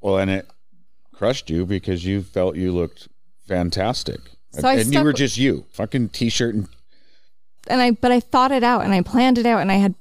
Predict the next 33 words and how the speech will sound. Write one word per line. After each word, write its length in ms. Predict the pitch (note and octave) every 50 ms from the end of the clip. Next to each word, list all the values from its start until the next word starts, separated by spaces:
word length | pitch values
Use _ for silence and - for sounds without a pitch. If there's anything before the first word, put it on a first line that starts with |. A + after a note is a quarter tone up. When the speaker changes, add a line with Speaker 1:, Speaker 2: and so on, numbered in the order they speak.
| - -
Speaker 2:
it 100 | A3+ F#3
all 220 | - A#3 A#3+ B3
had 200 | B3+ B3 A#3 A3
symbolism. 480 | - G#3+ G3+ F#3+ F3+ F#3 G3 G3 G3+ G3
And 60 | F#3+
I, 40 | F#3+
we 180 | F#3+ G3+ A3+ G#3+
went 180 | A#3+ B3 A#3
into 140 | A#3 A#3 A#3+
this 200 | A#3 G#3 G3+ -
just 180 | - G#3 G3+ -
a 60 | G#3
second 260 | G3 F#3+ F3+ F#3 F3+
ago, 200 | F3+ F3 F3 F3+
but 100 | E3+ E3+ E3
I, 80 | E3
like, 160 | D#3+ D#3+ E3+ E3+
had 160 | G#3 - F3
a 60 | F3
little 240 | F3+ F3+ F3+ F3+ F#3
mini 260 | F#3+ F3+ F3 F3+ F3
panic 340 | E3 G3+ F#3 D#3+ E3+ F3 -
attack 300 | - - G3 F3 E3+ -
on 100 | F3 E3+
the 60 | E3+
air. 220 | E3 F3 E3+ E3 D#3
It's 160 | F3+ - -
pretty 260 | - - - F3+ F3
crazy. 460 | F3 - D3+ - F3+ - - - G3+ - - - - - - - - - -
Speaker 1:
On 160 | - F#2 D2+
air. 80 | C2 -
Speaker 2:
This 160 | A3+ - G#3 - - - - - - - -
<laughs> 1120 | C#4 E4 D#4+ C4+ C4+ E4 F4+ E4+ D#4+ E4 D#4+ C#4 C#4+ C4+ - B3+ - - A3+ - - G#3